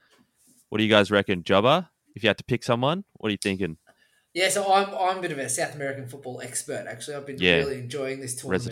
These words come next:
Speaker 1: Resident.
Speaker 2: 'cause,
Speaker 1: Yep. <laughs>
Speaker 2: yeah, well, the, I think I was telling you boys off air, the shithousery that goes on in these tournaments,
Speaker 1: Oh.
Speaker 2: it's, it's almost impossible to watch. Because
Speaker 1: Yeah.
Speaker 2: the time wasting, the time wasting starts from just a little bit before kickoff. So once they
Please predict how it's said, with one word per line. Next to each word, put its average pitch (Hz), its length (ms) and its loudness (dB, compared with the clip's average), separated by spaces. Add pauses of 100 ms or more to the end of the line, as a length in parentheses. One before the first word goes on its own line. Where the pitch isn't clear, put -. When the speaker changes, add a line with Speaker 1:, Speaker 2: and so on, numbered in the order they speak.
(120)
Speaker 1:
Resident. - 40 -8
Speaker 2:
'cause, 139 160 -12 (300)
Speaker 1:
Yep. 220 100 6
<laughs> - 0 -
Speaker 2:
yeah, 196 300 4
well, 208 200 4
the, 196 180 2 (340)
I 175 40 -4
think 185 160 -6
I - 40 -10
was 165 140 -6
telling 220 180 4
you 196 60 0
boys 165 180 -2
off 147 140 -8
air, 151 160 -6
the 147 60 -12
shithousery 160 760 -2
that 143 120 -8
goes 139 260 -2
on 127 140 -8
in 127 80 -12
these 127 360 -10
tournaments, 123 460 -10
Speaker 1:
Oh. 104 120 4
Speaker 2:
it's, - 140 -10 (400)
it's 185 160 -4
almost 269 300 2
impossible 165 520 -6
to 123 40 -6
watch. - 580 -12 (300)
Because 110 180 2
Speaker 1:
Yeah. 101 100 6
Speaker 2:
the - 60 -6
time 220 280 2
wasting, 202 340 2
the 156 80 -14
time 214 260 -2
wasting 208 320 -2
starts - 720 -6 (280)
from 151 320 -6
just 147 220 -4
a 175 40 -10
little 165 160 -6
bit 156 140 -10
before 151 220 -8
kickoff. 226 320 -2
So 180 200 -4
once 180 200 -6
they 156 120 -4